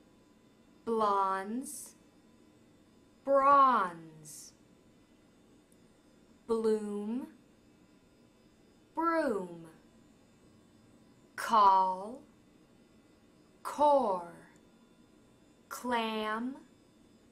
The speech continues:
Cram. Clap. Crap. Elect. Erect. Election.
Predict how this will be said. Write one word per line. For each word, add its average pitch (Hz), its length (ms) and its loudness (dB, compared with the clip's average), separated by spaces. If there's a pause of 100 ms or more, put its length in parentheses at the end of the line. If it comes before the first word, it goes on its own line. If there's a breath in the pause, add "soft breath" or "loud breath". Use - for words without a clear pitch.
(440)
Cram. 269 760 -4 (1900)
Clap. 240 600 4 (1500)
Crap. 254 540 4 (1700)
Elect. 214 880 0 (1200)
Erect. 262 1000 0 (1400)
Election. 233 920 -2